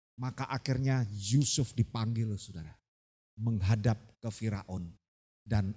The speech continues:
arti mimpi Raja Firaun itu juga bisa diterjemahkan, bisa di, di, di, diceritakan dengan persis oleh Yusuf. Bukankah ini juga satu cara yang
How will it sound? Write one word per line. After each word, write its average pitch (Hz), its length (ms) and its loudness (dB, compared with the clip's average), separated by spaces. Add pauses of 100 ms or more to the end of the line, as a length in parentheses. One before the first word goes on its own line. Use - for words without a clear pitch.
arti 233 720 -2
mimpi 175 560 2
Raja 131 320 2
Firaun 120 560 -2 (160)
itu 135 480 -2
juga 120 400 -2 (240)
bisa 113 560 0
diterjemahkan, 104 1200 -2 (480)
bisa 113 320 2
di, 104 320 2 (320)
di, 110 400 4
di, 110 480 2
diceritakan 113 1400 -2
dengan 120 240 0 (160)
persis - 880 0 (240)
oleh 113 240 -4
Yusuf. 101 360 -6 (760)
Bukankah 131 480 6
ini 143 160 0
juga 123 320 0
satu - 400 4
cara 131 320 6
yang 127 320 4